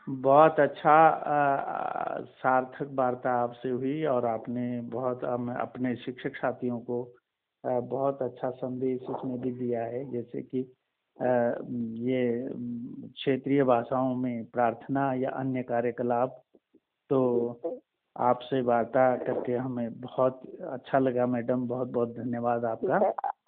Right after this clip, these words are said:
Speaker 2: अ, सर मैं अंत में अपना एक चार लाइन बोलना चाहती हूँ
Speaker 1: जी बिल्कुल मैडम।
Speaker 2: कि, अ, होके मायूस ना, होके मायूस ना, यूं शाम से ढलते रहिए,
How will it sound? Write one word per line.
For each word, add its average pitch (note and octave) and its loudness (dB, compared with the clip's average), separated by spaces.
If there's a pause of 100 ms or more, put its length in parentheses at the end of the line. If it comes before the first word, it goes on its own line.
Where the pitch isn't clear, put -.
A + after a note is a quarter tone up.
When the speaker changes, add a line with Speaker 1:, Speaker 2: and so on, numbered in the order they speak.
(220)
Speaker 2:
अ, F#3+ 10
सर D4 8
मैं D4+ 8
अंत B3 2
में D4 6
अपना A#3+ 6
एक A#3 8
चार A3 6
लाइन A3+ -4
बोलना A3+ 4
चाहती G3+ 4
हूँ A3 2
Speaker 1:
जी D3+ 6
बिल्कुल C#3+ 4
मैडम। C3 2
Speaker 2:
कि, - -2 (160)
अ, G#3+ 2 (320)
होके C#4+ 4
मायूस C4 8 (120)
ना, A#3+ 4 (360)
होके C#4+ 8
मायूस C#4 6 (120)
ना, A#3+ 6 (260)
यूं D4 8
शाम D4+ 6
से E4+ 2
ढलते B3 6
रहिए, D4 4